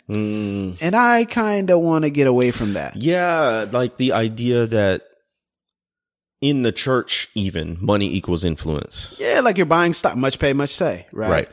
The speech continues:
Speaker 2: Like you're buying stock in the church.
Speaker 1: Yeah.
Speaker 2: I, I kinda hate that.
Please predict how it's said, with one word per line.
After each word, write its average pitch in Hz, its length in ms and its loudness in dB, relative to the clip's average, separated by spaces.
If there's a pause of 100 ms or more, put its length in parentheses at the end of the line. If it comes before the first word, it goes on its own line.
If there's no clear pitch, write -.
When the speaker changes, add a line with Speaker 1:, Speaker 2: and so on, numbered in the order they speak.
(180)
Speaker 2:
Like 120 120 -6
you're 123 80 0
buying 127 340 0
stock - 580 -4
in 117 140 -6
the 107 80 -8
church. - 360 -6
Speaker 1:
Yeah. 73 460 0 (580)
Speaker 2:
I, 95 160 -6 (240)
I 113 60 0
kinda 98 320 -4
hate 85 240 -10 (180)
that. 65 180 -8